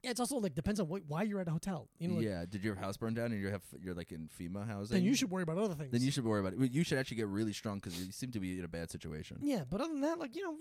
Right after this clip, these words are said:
Speaker 1: let's go dumbbell overhead press, dumbbell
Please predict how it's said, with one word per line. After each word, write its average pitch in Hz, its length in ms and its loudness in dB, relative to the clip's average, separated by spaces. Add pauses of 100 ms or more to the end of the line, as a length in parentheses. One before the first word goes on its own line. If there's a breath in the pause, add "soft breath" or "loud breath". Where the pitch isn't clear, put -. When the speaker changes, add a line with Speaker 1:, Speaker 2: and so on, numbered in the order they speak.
(120)
Speaker 1:
let's - 160 -6
go 294 340 0 (640)
dumbbell 220 540 6
overhead 220 420 8
press, 208 400 6
dumbbell 185 840 2